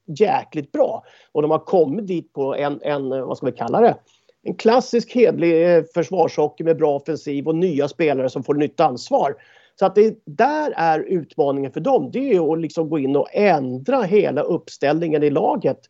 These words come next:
Den stämningen de har skapat genom att plocka in någon utifrån som är en chansning i det här läget. För som sagt, så himla bra spelare finns det inte. Unga, hungriga spelare,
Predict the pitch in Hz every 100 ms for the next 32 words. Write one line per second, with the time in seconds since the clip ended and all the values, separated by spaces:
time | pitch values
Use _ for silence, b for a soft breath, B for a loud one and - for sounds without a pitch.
0 | b b - 165 170 - 196 139 123 170
1 | 190 160 147 139 147 147 - _ _ _
2 | _ - 175 139 - - - 147 170 160
3 | 147 - - 143 - - 151 147 135 131
4 | 143 - 131 131 127 139 120 - 147 156
5 | 170 165 143 139 - 151 123 110 - 165
6 | 117 - - 120 123 123 117 127 - _
7 | _ _ 120 135 123 135 - - - 254
8 | 330 - 139 117 123 127 175 - - 113
9 | 127 147 185 180 - - b b b _
10 | 226 269 214 214 262 320 277 285 226 160
11 | 156 147 - 175 147 196 294 208